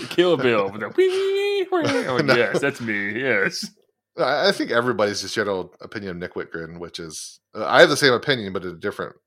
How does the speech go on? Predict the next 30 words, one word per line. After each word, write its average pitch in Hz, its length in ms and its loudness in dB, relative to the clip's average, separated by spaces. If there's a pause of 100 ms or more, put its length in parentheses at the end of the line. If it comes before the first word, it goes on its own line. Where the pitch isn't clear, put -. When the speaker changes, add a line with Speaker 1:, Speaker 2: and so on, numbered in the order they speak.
(180)
Speaker 2:
context. 98 500 -6
It's 85 140 -12
just 92 160 -14
that, 87 120 -6
"Oh, 92 140 -6
he's 90 160 -10
there," 78 220 -16
whatever. 76 340 -20
But, 82 140 -14 (280)
but 117 120 6
I 165 60 12
think 208 100 6
that's 113 140 0
a - 40 -6
good 117 160 0
thing. 67 240 -14
It, 85 160 -14
it's 101 200 -8
Nick 180 180 4
Whitgren 143 300 0
is 101 100 -6
a 107 60 -2
very 113 280 2
boring 101 340 -4
pitcher. 98 340 -6
He's 95 160 -12
a 92 40 -14
very 98 460 -4 (440)
boringly 123 400 2
effective 101 560 -2